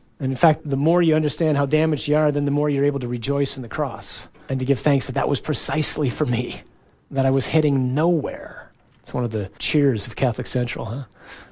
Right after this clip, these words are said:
That was all of our lives. We're going nowhere. And God mercifully broke in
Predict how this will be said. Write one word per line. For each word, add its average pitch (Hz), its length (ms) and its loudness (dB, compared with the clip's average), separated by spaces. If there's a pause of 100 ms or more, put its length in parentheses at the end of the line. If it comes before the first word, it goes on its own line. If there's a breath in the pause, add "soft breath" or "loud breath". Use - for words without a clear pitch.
That 170 160 4
was 165 120 6
all 190 280 4
of 147 80 2
our 156 160 4
lives. 156 480 -2
We're 156 120 2
going 165 400 2
nowhere. - 640 -2 (320)
And 139 180 -2
God 156 580 0
mercifully 160 880 0
broke 143 420 -2
in 135 380 -2